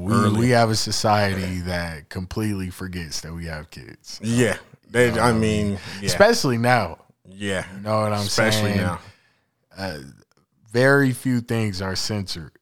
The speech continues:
Speaker 1: you know, because the internet's not censored. Everyone's on the internet. I mean, of course, you have ways you can set up your internet to kid mode or,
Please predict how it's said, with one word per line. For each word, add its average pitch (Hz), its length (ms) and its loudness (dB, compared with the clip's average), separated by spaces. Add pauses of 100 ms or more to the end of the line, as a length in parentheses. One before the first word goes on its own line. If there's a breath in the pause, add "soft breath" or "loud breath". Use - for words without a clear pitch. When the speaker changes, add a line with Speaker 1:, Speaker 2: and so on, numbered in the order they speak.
(100)
Speaker 1:
you 92 180 -20
know, 95 360 -2
because 98 360 -2
the 117 100 -4
internet's 117 480 0
not 95 180 -4
censored. 90 420 -6
Everyone's 113 560 2
on 104 280 -2
the 90 60 -6
internet. 90 580 -8 (540)
I 143 60 0
mean, 160 300 4
of 151 180 0
course, 104 460 0
you 104 440 -2
have 110 240 4
ways 98 320 -2
you 95 60 -6
can 95 120 -8
set 95 200 -6
up 90 160 -8
your 92 120 -10
internet 85 600 -8
to - 100 -14
kid 87 320 -10
mode 82 440 -18
or, 82 240 -20